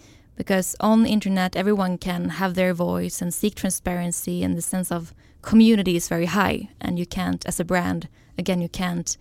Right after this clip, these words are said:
say something and do something else, because that would always come out in the daylight sooner or later.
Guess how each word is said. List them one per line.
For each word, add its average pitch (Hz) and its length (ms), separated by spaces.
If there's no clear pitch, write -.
say 202 260
something 170 580
and 175 160
do 170 340
something 180 320
else, 190 280
because 196 260
that 190 180
would 185 120
always 180 680
come 180 200
out 175 240
in 175 80
the 165 80
daylight - 680
sooner 175 400
or 95 80
later. - 420